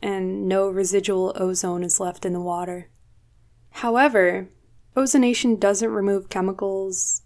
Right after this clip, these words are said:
it's energy intensive, and ozone reacts with bromide ions in water to produce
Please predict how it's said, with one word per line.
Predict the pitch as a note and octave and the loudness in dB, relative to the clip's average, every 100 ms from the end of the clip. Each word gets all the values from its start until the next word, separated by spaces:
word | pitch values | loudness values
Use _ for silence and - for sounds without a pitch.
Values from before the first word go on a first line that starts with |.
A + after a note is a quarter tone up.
| _ | _
it's | A3 - | -4 -2
energy | A3 G#3+ A3+ A3+ A3+ | 2 6 6 4 2
intensive, | G#3 G3 F#3+ - G3+ G3+ - _ - - - | 2 -2 -2 -2 -2 -4 -12 _ -20 -12 -4
and | G3+ F#3+ G3 | -2 -2 -2
ozone | G#3 A3 C4+ C#4 C4+ | 0 2 2 4 4
reacts | A3+ G3+ G#3 - | 2 0 -4 -4
with | G#3 - | -6 -2
bromide | F#3+ F#3+ F#3+ F#3+ | 0 0 -2 -4
ions | F#3+ F#3+ G3 F#3+ | -4 -4 -4 -4
in | F3+ | -4
water | F3+ F3+ F3+ F#3 | -2 -4 -4 -6
to | - | -8
produce | - F#3+ F#3+ F#3 | -6 -2 0 -2